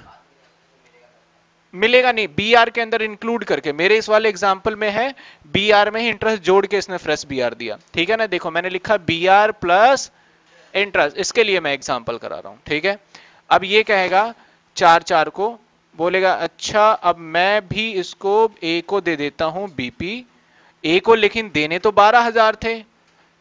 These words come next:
Interest भी तो दूंगा मैं", और उसको न्यू बीपी दे दिया मैंने बारह हजार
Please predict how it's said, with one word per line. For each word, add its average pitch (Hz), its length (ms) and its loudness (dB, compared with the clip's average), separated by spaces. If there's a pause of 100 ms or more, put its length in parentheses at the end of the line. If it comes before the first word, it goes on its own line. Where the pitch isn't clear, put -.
(100)
Interest 214 520 0
भी 214 120 -6
तो 208 160 0
दूंगा 220 360 0
मैं", 147 340 -4 (800)
और 165 180 6
उसको 202 300 -2
न्यू 196 280 -6
बीपी 185 340 -6
दे 170 140 -2
दिया 151 200 -2
मैंने 147 420 -8 (360)
बारह 156 360 4
हजार 160 460 0